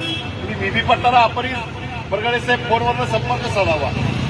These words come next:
त्यांनी शरद पवारांशी संपर्क साधावा. कारण आता उन्हाळ्याची सुरुवात झालेली आहे, आता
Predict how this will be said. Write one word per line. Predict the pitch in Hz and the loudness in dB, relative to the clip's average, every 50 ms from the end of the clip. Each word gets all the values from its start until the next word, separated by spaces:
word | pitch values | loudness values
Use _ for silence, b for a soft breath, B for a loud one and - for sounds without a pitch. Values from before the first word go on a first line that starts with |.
| - - - - | 0 0 2 2
त्यांनी | 190 208 247 240 | 2 2 2 2
शरद | - 214 214 233 240 - 190 | 2 2 2 2 2 0 2
पवारांशी | 233 233 240 247 233 247 240 - | 4 4 4 2 0 -2 -2 -2
संपर्क | 220 - - 247 254 254 - 254 254 233 202 - - - - - | -2 -2 0 -2 -2 0 2 6 6 6 6 4 0 -4 -2 0
साधावा. | 190 190 190 190 175 156 139 - - - - - - - - - - - | 2 4 4 4 4 4 2 0 -2 -4 -4 -6 -6 -6 -6 -6 -6 -2
कारण | - 170 196 | 0 2 4
आता | 202 190 180 - 247 247 247 214 190 185 | 4 4 6 6 6 6 6 4 2 -2
उन्हाळ्याची | 180 208 220 233 247 247 254 240 | 0 2 2 2 2 0 -2 -6
सुरुवात | - 220 214 208 220 233 233 | -6 -4 -2 0 2 2 2
झालेली | - 202 196 196 208 202 202 | 2 0 0 0 0 0 0
आहे, | 185 165 156 151 - - - - - - - - - - - - - | 0 -2 -2 -6 -6 -6 -6 -6 -4 -4 -4 -6 -6 -6 -4 -2 -2
आता | 175 - 233 | 0 0 0